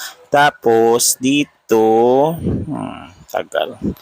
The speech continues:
Dapat may lalabas kasi ditong papipiliin tayo ng style. So, not sure bakit di naglo-load.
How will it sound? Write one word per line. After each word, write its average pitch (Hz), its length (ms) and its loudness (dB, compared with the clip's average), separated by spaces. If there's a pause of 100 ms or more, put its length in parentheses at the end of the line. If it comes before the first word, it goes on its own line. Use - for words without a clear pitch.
(360)
Dapat 120 400 0
may 117 160 2
lalabas 113 560 2
kasi 117 240 0
ditong 110 680 0
papipiliin 107 760 -4
tayo 104 320 2
ng 131 920 0 (500)
style. 104 1120 2
So, - 240 -6 (720)
not 113 240 -2
sure 117 320 2
bakit 104 400 -2
di 104 160 -12
naglo-load. 101 1120 -4